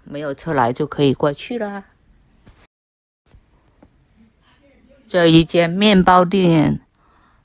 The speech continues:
呃，交-，不是，卫生局来检查过，还没有给他们评分，A、B、C 还没出来。我进来看一下，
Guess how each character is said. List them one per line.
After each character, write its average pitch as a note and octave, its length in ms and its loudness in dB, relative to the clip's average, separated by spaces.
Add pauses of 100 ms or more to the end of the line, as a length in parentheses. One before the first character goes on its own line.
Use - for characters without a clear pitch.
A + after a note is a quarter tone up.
(160)
呃， B2 420 0 (160)
交-， F#3+ 540 2 (320)
不 C#3+ 100 -6
是， D3+ 240 -6
卫 A3 240 4
生 A3 320 -4
局 D#3+ 300 -14 (240)
来 C#3 160 -6
检 A#2+ 220 -2
查 A2 200 -2
过， B2+ 220 0
还 B2+ 180 -8
没 C3 100 -6
有 B2 140 -6
给 A#2 160 -8
他 C3 80 -8
们 C3 180 -6
评 B2 280 -12
分， B2+ 480 -14 (400)
A、 C#3+ 180 -12
B、 B2+ 240 -6
C B2+ 320 -6
还 B2+ 160 -10
没 A#2+ 160 -6
出 - 180 -14
来。 G#2 260 -16 (3500)
我 E3 200 4
进 F3+ 160 -6
来 D#3+ 160 -6
看 E3+ 340 4
一 C#3+ 140 4
下， D#3 420 2